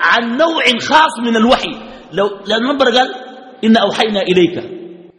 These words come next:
كما أوحينا إلى، إلى نوح والذين من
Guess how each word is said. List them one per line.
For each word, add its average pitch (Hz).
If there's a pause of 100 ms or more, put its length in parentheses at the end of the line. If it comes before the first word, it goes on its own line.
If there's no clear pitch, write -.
(160)
كما 190
أوحينا 233
إلى، 214 (760)
إلى 196
نوح 240 (760)
والذين 202
من 254